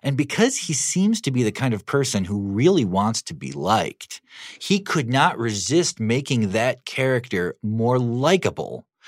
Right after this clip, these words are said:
than maybe the origi-, like, maybe in the original intent of the movie, it should have been pretty clear that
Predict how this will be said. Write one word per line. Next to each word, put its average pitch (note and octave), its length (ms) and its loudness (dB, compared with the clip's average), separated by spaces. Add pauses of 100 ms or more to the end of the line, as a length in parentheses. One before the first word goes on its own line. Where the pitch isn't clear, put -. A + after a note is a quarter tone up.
(180)
than B2 560 4
maybe B2+ 400 4
the A#2 160 2
origi-, B2 600 0
like, D3 120 4
maybe G3+ 320 4
in A3+ 80 4
the D3 200 2
original C3+ 440 0
intent A#2+ 500 -4
of F#2 140 -4
the F2+ 60 -10
movie, C#2 420 -10 (240)
it B2 100 -4
should G3+ 180 4
have F#3+ 80 0
been C3+ 140 0
pretty B2+ 260 -4
clear - 540 0 (240)
that F2+ 140 -6